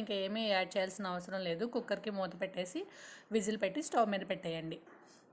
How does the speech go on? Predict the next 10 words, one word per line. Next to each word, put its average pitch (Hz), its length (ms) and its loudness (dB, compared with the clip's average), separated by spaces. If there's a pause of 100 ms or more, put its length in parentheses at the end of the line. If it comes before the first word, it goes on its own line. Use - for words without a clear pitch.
(120)
మూడు 240 220 8
విజిల్స్ 214 280 0
వస్తే 262 240 2
సరిపోతుందండి, 180 720 0 (960)
ఆ, 196 140 -2
మెత్తగా 190 380 2
ఉడికిపోయి 190 420 0
ఉంటుంది. 165 360 -2 (4000)
చూడండి, 220 380 2 (100)
నేను 233 120 4